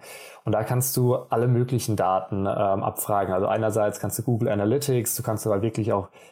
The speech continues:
äh, in der, du kannst Produktinformationen, wie verhalten sich die Kunden innerhalb des Produktes, wie ist so,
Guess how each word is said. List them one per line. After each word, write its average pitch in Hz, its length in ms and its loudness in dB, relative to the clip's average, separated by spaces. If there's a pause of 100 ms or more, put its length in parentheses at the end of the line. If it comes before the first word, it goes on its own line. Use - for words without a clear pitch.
(140)
äh, 104 200 2
in 120 140 2
der, 117 100 2
du 131 260 -4
kannst 107 220 -2
Produktinformationen, 107 1200 0
wie 120 160 2
verhalten 110 400 0
sich 104 140 -6
die - 100 -4
Kunden 120 300 0
innerhalb 113 400 0
des - 140 -2
Produktes, 120 720 -2
wie 113 160 2
ist 113 160 0
so, 107 340 2